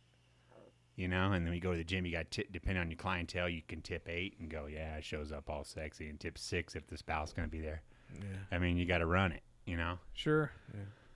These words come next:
Speaker 2: But no, I don't
Speaker 1: You
Speaker 2: know.
Speaker 1: want a good
Speaker 2: I know
Speaker 1: seven that can tip.
Speaker 2: I know how to lift,
Speaker 1: <laughs>
Speaker 2: but I, I don't
Speaker 1: Yeah.
Speaker 2: know, like,
Speaker 3: I think Jamie would probably give you dietitian stuff on the side for, like, fifty bucks a month or something.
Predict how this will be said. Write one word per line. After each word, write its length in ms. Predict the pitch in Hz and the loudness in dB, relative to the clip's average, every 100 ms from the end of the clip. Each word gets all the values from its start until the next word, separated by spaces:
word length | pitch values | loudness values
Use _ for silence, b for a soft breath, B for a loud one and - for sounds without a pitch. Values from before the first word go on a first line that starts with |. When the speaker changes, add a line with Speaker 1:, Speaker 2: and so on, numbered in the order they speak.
| b b b | b b b
Speaker 2:
But 140 | 175 | 4
no, 220 | 202 220 | 8 8
I 140 | 175 202 | 8 6
don't 180 | 208 175 | 6 8
Speaker 1:
You 60 | |
Speaker 2:
know. 60 | 123 | 10
Speaker 1:
want 140 | 131 | 8
a 20 | 117 | 6
good 220 | 123 101 | 4 6
Speaker 2:
I 60 | - | 10
know 60 | 110 | 12
Speaker 1:
seven 160 | 101 98 | 10 8
that 120 | 87 | 4
can 120 | 87 | 0
tip. 300 | - 98 - - | 2 2 2 4
Speaker 2:
I 80 | 170 | 6
know 160 | 202 | 8
how 180 | 196 185 | 8 8
to 60 | 139 | 6
lift, 380 | 113 127 135 90 | 6 8 8 8
Speaker 1:
<laughs> 520 | 143 - 127 - - | 4 4 0 0 -2
Speaker 2:
but 200 | 117 120 | 4 6
I, 120 | 113 104 - _ b b b b b b b b b b _ - | 6 2 -6 _ b b b b b b b b b b _ -2
I 40 | |
don't 240 | 143 175 170 | 6 6 6
Speaker 1:
Yeah. 180 | - 151 | 4 6
Speaker 2:
know, 460 | 156 156 156 143 - - - | 8 8 8 4 0 -20 -4
like, 380 | 120 123 - - _ b b b b b b b b b b b b b - | 2 2 0 -10 _ b b b b b b b b b b b b b 0
Speaker 3:
I 40 | |
think 160 | 170 202 | 2 4
Jamie 300 | 151 170 175 | 2 4 4
would 120 | 135 | 4
probably 260 | 160 147 139 | 2 2 2
give 160 | 143 | 2
you 60 | 139 | 4
dietitian 640 | 139 139 - 143 - 120 | 4 4 2 0 0 -2
stuff 340 | - 131 123 | 0 0 0
on 180 | 120 120 | -2 -4
the 80 | 113 | -4
side 480 | - 131 123 120 113 | -2 0 0 -2 -4
for, 100 | 117 | -6
like, 260 | 110 - - | -6 -8 -10
fifty 300 | - - 135 | -12 -10 -8
bucks 280 | 135 - | -8 -8
a 40 | - | -8
month 300 | 151 - - | -8 -8 -10
or 60 | |
something. 340 | - 143 - | -10 -10 -12